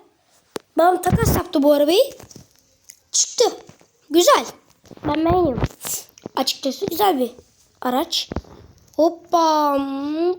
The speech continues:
Bo. Birazcık yavaşlatmak istedim. Ben yavaşlatmak istedim, ne yapıyorum biliyor musunuz? Neyi alıyorum?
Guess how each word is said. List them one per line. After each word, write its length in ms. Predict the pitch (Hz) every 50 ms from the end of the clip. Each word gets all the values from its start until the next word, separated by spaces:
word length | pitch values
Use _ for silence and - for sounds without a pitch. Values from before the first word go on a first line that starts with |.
| 359 - _ _ _ _ _ - _
Bo. 280 | 381 370 349 302 262 240 233 - - _ - - - - _ _ - _ _ _ _ _ _ _ _ - - _ 202 - - _ _
Birazcık 260 | 302 285 277 269 285
yavaşlatmak 500 | 285 285 269 262 - - - 294 285 285
istedim. 420 | - - - - 247 269 302 - _ _ - _ _ _ _ _ _ _ _ _
Ben 60 | - -
yavaşlatmak 520 | 381 370 349 339 - - 453 - 403 349
istedim, 280 | - - 403 392 392 392
ne 40 |
yapıyorum 300 | 392 392 392 381 294 277
biliyor 140 | 254 277 311
musunuz? 380 | 320 285 269 254 247 - - - _ _ - - _ _ _ _ - _ - - _ _ _ _ _ _
Neyi 440 | 302 285 294 302 320 330 349 370 381
alıyorum? 400 | 370 359 370 403 349 381 415